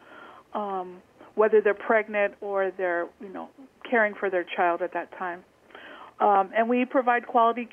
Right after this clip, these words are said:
care with clinical services. Um, I'm glad to say probably one of the biggest changes that we've implemented in our Women and Children's program is really building our clinical services, braiding them into our,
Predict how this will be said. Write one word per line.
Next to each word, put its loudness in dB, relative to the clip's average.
care 2
with -6
clinical -8
services. -2
Um, 4
I'm 0
glad 4
to 2
say -2
probably 0
one -2
of -4
the 0
biggest -2
changes -4
that 0
we've -8
implemented -2
in -4
our -2
Women -6
and -8
Children's 0
program 0
is -4
really 0
building 2
our 4
clinical 0
services, 0
braiding 2
them -8
into -8
our, 2